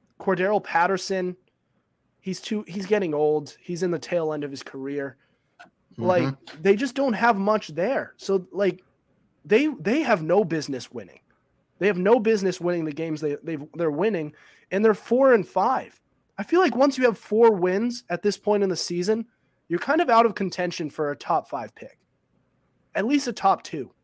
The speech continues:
Speaker 1: which is where C J Stroud and Bryce Young are going to be drafted.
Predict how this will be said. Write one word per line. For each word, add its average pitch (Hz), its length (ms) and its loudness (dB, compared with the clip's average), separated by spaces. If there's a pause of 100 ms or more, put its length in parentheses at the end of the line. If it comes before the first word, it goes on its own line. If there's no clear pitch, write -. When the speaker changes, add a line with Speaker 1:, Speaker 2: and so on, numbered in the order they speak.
(520)
Speaker 1:
which 170 180 -2
is 180 100 0
where 180 300 2
C 208 260 -4
J 185 160 2
Stroud 170 540 0
and 147 340 -8
Bryce 151 340 -2
Young 143 220 -6
are 135 60 -10
going 135 180 -8
to 131 60 -6
be 123 100 -8
drafted. 117 580 -12